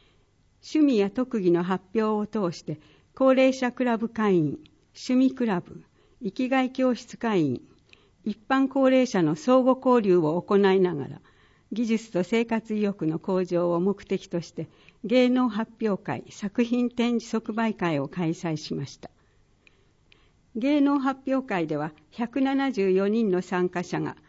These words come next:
はつらつとカラオケ、詩吟、民謡、踊り、ダンスなどの演目を満員の会場で繰り広げました。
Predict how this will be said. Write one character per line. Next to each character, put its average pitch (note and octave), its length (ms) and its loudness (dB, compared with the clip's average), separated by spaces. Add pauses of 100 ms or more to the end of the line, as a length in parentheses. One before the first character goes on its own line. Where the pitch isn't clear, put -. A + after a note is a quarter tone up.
(160)
は A3 140 -6
つ A#3+ 140 -8
ら A#3 120 -4
つ - 140 -18
と G#3 160 -10 (800)
カ A3+ 140 -4
ラ A#3+ 200 -2
オ A#3 60 -4
ケ、 A3+ 380 -8
詩 - 240 -6
吟、 A3+ 360 -2 (260)
民 A#3 340 2
謡、 A3 340 -4 (160)
踊 A3 360 -2
り、 - 100 -12 (260)
ダ C4 200 -2
ン C4+ 60 2
ス G#3+ 160 -10
な G3 160 -4
ど F#3 100 -4
の F3 160 0
演 G3+ 260 0
目 G3+ 300 -4
を G3 120 -6 (240)
満 A#3+ 300 -2
員 B3 180 0
の A#3 120 -4
会 A3+ 300 -4
場 A3 200 -2
で A3 100 -4
繰 A3 160 -6
り A3+ 100 -2
広 G#3+ 240 -4
げ G3+ 80 0
ま F3+ 160 0
し - 120 -16
た。 - 140 -18